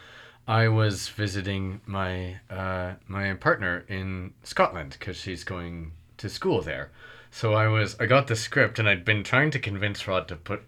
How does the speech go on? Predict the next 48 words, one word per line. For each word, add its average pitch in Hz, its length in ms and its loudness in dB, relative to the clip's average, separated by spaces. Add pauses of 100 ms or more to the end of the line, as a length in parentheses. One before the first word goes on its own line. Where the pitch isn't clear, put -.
(120)
or 90 180 -6
Andrew, 87 460 -6 (260)
either 92 240 -4
of 87 80 -4
them, 80 160 -4
to - 100 -14
put 113 200 -4
me 104 100 -4
in 95 100 -2
this 85 180 -6
play, 101 280 0
'cause 87 220 -6
I 98 180 2
also 139 440 4
wanted 98 480 -2 (360)
a 117 80 2
show 113 240 0
to 101 80 -2
work 95 320 -2
on 113 160 4
over 101 220 -2
the 101 120 -4
summer. 104 440 -2 (680)
Um, 107 560 4 (640)
I 135 120 8
got 143 220 12
the 139 80 4
script 117 340 4
while 110 120 4
I 101 40 2
was 95 140 -4
in 135 240 0
Scotland 95 540 0
and 92 180 -2
went 98 200 -2 (320)
and, 87 300 -8 (280)
hold 92 200 -12
on, 80 180 -10
was 82 200 -8
like, 80 180 -4 (260)
at 104 140 -2
that 113 240 6
time, 85 260 -2
it 85 100 -12
was 87 240 -4
basically 87 600 0
a 76 100 0
one-person 78 800 -6